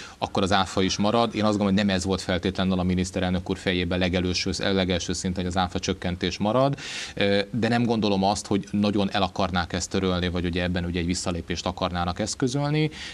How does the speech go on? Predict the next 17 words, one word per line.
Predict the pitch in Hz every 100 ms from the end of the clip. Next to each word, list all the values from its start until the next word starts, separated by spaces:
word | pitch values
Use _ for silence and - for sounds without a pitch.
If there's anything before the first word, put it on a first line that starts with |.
| -
Ö, | 113
ezek | 127 117 110
mellett | 110 104 -
ugye | 104
azért | 95 95
egy | 98
sokkal | - - 104
bonyolultabb | 104 104 95 92 95
jogi | 92 87 90
környezetről | 101 92 92 90 - 92
van | 90 90
szó, | - 101
és | 87
uniós | 101 92 90 82
beleszólásról | 95 90 - 92 90 - 90
és | 87 -
egyebekről. | 107 123 135 135 139 143